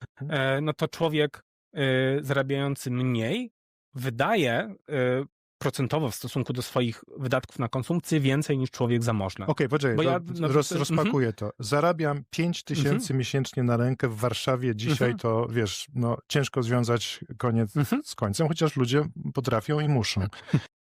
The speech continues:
Speaker 1: E, jeszcze jak trzeba wynająć mieszkanie, to, no, to
Speaker 2: Mhm.
Speaker 1: dodatkowo. E, i teraz tak, zarabiam pięć tysięcy, w związku z czym ca-, właściwie całą kwotę, całe pięć tysięcy wydaję na jedzenie,
Speaker 2: Mhm.
Speaker 1: op-, opłaty i tak dalej, czyli na konsumpcję, coś, co się nazywa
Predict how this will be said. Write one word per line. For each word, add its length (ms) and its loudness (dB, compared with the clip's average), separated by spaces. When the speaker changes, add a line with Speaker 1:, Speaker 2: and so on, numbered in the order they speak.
Speaker 1:
E, 560 2
jeszcze 200 0
jak 80 0
trzeba 180 0
wynająć 340 0
mieszkanie, 460 0
to, 260 -4
no, 140 2
to 120 0
Speaker 2:
Mhm. 320 -4
Speaker 1:
dodatkowo. 560 -2
E, 380 2
i 80 -6
teraz 220 0
tak, 120 0
zarabiam 300 2
pięć 160 -6
tysięcy, 320 -2
w 40 -2
związku 280 -2
z 40 -8
czym 180 -2
ca-, 280 -2
właściwie 260 -2
całą 280 2
kwotę, 340 -2
całe 200 0
pięć 200 -4
tysięcy 380 -2
wydaję 440 2
na 480 2
jedzenie, 580 0
Speaker 2:
Mhm. 460 0
Speaker 1:
op-, 200 -6
opłaty 760 0
i 40 -4
tak 100 0
dalej, 100 2
czyli 180 -2
na 80 2
konsumpcję, 640 -4
coś, 160 -6
co 100 -4
się 120 -4
nazywa 420 -2